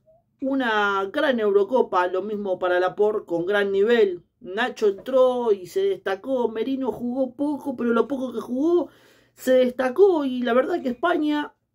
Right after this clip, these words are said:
es una selección de nivel serio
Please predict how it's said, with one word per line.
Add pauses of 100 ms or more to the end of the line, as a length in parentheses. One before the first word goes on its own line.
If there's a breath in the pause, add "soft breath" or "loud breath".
(160)
es
una
selección
de
nivel
serio